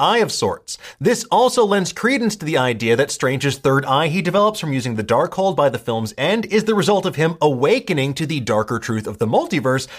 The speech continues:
now that he's dabbled in both order and chaos magic. The New York City battle sequence features some visual references as well to Sam Raimi's Spider-Man films.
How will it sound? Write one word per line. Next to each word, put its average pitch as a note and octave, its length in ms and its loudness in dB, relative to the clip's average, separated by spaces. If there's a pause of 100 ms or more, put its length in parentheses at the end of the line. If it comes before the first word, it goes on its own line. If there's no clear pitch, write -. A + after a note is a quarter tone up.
now A#3 160 4
that A3 100 0
he's F3+ 160 2
dabbled F3+ 380 2
in D#3 140 -2
both C3 280 2
order G3 500 4
and C3+ 280 0
chaos A3 440 0
magic. G2+ 460 -4 (460)
The F3 80 4
New F4+ 140 6
York E4 220 4
City A#3+ 220 2
battle F3 380 4
sequence A#3 400 -2
features A3 360 0
some F3 160 2
visual G#3+ 400 4
references C#3 520 0
as B2 120 -2
well A3+ 280 2
to F#3+ 100 -4
Sam C3 360 0
Raimi's G#2+ 320 -2
Spider-Man F#3 580 2
films. F#2+ 400 -4